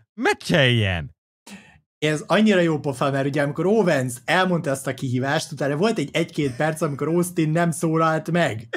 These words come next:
Speaker 2: Csak így pásztázta az arénát, és nézett a távolba, és próbáltam így olvasni benne, hogy Austin vajon mire gondolhat,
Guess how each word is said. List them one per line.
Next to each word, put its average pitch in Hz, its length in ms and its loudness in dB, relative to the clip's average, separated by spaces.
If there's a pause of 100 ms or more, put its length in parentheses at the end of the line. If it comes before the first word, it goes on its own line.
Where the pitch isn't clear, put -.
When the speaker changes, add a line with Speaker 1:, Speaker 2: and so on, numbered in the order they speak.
(260)
Speaker 2:
Csak 180 240 0
így 190 360 0 (120)
pásztázta 190 920 2
az 160 220 2
arénát, 170 720 2
és 175 120 0
nézett 202 540 2
a 165 120 -2
távolba, 165 720 2 (180)
és - 180 -6
próbáltam 190 560 2
így 175 140 0
olvasni 202 560 2
benne, 175 260 0
hogy 156 120 -2
Austin 196 320 0
vajon 156 180 0
mire 185 180 2
gondolhat, 160 640 -2